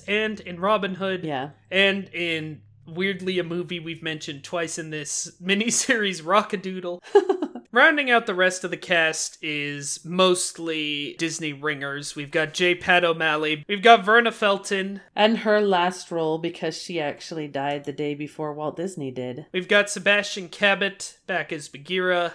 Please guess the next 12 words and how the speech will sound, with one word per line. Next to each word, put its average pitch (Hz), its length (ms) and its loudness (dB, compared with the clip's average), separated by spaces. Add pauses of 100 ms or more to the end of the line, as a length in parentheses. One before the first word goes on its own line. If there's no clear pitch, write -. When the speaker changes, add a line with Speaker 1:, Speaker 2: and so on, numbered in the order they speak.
Speaker 1:
We've 156 200 -12
got 156 200 0
Sterling 175 500 -2
Holloway 156 580 -2
as 127 180 -10
Kaa, 180 520 0 (100)
Speaker 2:
Yay. 285 320 -2
Speaker 1:
of 262 40 -6
course. 254 500 -4 (100)
Yeah, 240 260 2
and 202 100 -2
then 226 360 2